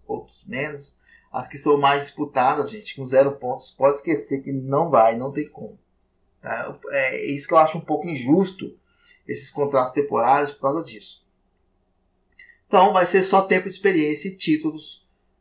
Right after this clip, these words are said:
a, a pontuação. A pontuação vai ser em cima disso, muito provavelmente. E o link do, do contrato ainda não saiu, né? Vou ter um pouco de paciência aí.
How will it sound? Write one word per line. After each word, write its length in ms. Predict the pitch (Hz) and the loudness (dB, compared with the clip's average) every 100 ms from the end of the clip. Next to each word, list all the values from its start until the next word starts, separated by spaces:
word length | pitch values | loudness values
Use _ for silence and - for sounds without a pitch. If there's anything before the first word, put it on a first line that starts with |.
| _ _ _ | _ _ _
a, 680 | 131 127 123 123 117 110 101 - _ _ _ | -2 0 2 0 -2 -2 -6 -14 _ _ _
a 120 | 117 | -8
pontuação. 640 | 143 143 160 156 - 127 | -4 0 2 2 2 -2
A 60 | 110 | -2
pontuação 400 | 113 120 117 131 | -6 -8 -6 -4
vai 100 | 135 | -6
ser 140 | - | -6
em 60 | 139 | -10
cima 340 | - 147 151 | -10 -8 -6
disso, 420 | 127 131 135 143 _ _ _ _ _ _ | -6 -6 -8 -12 _ _ _ _ _ _
muito 640 | 180 196 214 254 262 262 - | -10 -2 0 -2 -6 -8 -6
provavelmente. 920 | 190 190 185 185 196 - - - - | -2 0 2 2 0 -4 -12 -20 -16
E 360 | 226 254 415 427 | -6 2 2 2
o 180 | - 214 | -2 0
link 460 | 175 202 247 - | 2 4 2 -2
do, 400 | 127 123 107 110 _ _ _ _ | -4 0 -2 -4 _ _ _ _
do 120 | - | -12
contrato 580 | 147 185 143 135 127 127 | 0 0 4 6 6 6
ainda 280 | 175 135 147 | -2 -4 -6
não 320 | 139 135 143 | -8 -6 -6
saiu, 420 | - - 143 165 | 0 2 2 -2
né? 160 | 196 - 180 | -6 -12 -16
Vou 100 | 139 | -16
ter 140 | 139 143 | -4 -4
um 60 | |
pouco 300 | 135 135 - | -2 -4 -4
de 240 | 120 113 - _ _ _ _ | -10 -10 -12 _ _ _ _
paciência 840 | - 131 135 226 160 151 170 - 196 | 0 2 2 4 6 6 2 2 4
aí. 320 | 135 151 - | 4 -2 -8